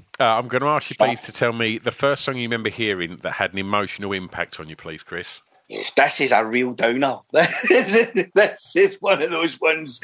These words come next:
Speaker 2: where it sinks the mood. You know, the second track in the album should never be like this, but I'm gonna give it to you anyway. It's, uh, When I See You Again from Fleetwood Mac, um, from the Tango in the Night album.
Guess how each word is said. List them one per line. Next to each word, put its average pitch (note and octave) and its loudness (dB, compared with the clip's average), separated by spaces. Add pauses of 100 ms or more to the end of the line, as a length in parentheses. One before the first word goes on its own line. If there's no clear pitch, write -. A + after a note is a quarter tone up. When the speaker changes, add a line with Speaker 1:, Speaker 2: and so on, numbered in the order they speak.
(500)
Speaker 2:
where C3+ 8
it C3 2
sinks D3+ 0
the B2+ 2
mood. C#3 2 (100)
You A#2+ 2
know, C#3+ 4
the B2+ 2
second D3 2
track B2+ 6
in A#2+ -4
the A2 0
album B2 4
should - -8
never A#2+ 6
be A#2+ 2
like C#3+ 4
this, C3 4
but B2 4
I'm A#2+ -2
gonna C3+ 4
give A#2+ 4
it A#2 -4
to A2+ -6
you A2+ 6
anyway. B2+ 2 (320)
It's, - 2
uh, C3 6
When E3 6
I D3+ 4
See C3+ -2
You C#3+ 4
Again B2 2
from A2 -8
Fleetwood A2+ -4
Mac, A2 2 (580)
um, G#2+ 2
from A2+ -2
the A2 -2
Tango B2+ 2
in A2+ -2
the A2 -4
Night A#2 0
album. C3 2